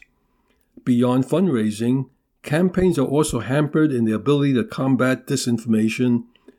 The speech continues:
share accurate information about voting, and encourage supporters to go to the polls. Google said that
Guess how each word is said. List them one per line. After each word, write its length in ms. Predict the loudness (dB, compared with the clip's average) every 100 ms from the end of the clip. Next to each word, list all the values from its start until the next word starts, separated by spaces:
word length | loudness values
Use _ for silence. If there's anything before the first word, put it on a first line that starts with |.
| _ _ -12
share 400 | -2 2 2 2
accurate 360 | -2 0 2
information 580 | 2 2 2 2 2 2
about 260 | 2 -2 -2
voting, 500 | -2 0 0 -2 -6 _ _ _ -4
and 160 | 0 2
encourage 520 | 2 2 2 2 -2 -10
supporters 640 | -4 -4 0 0 2 0
to 80 | -2
go 220 | 0 0
to 120 | 0
the 60 | -2
polls. 640 | 0 2 2 0 -8 -16 _ _ _ _ _ _ _ _ _
Google 300 | 0 2 2
said 360 | 2 0 0 0
that 240 | -2